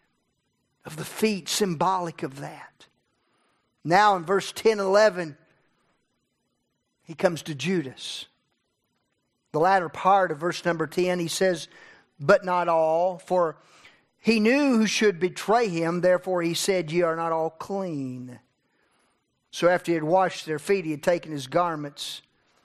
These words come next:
and was set down. And he said to them, "Know ye what I have done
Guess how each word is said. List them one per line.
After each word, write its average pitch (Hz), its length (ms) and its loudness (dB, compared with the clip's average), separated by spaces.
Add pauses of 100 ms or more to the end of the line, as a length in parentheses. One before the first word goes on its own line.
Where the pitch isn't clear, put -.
(500)
and 147 80 -16
was 143 100 -8
set 185 380 0
down. 160 320 0
And 143 80 -4
he 143 80 -4
said 175 240 0
to 156 60 -4
them, 151 260 -4
"Know 170 120 4
ye 175 460 -4 (840)
what 165 140 2
I 160 120 0
have 147 140 -6
done 156 400 -2